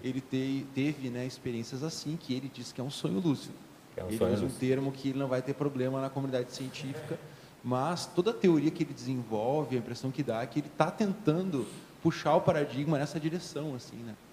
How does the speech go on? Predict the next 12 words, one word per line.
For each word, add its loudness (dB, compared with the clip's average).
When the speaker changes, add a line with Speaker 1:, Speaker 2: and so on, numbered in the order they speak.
Speaker 1:
lá 6
Speaker 2:
Uhum. 6
Speaker 1:
de 4
dentro. -2
É -4
a 0
impressão 0
que -2
eu -6
Speaker 2:
Exatamente. -10
Speaker 1:
tenho. -2
Speaker 2:
Roberta. 8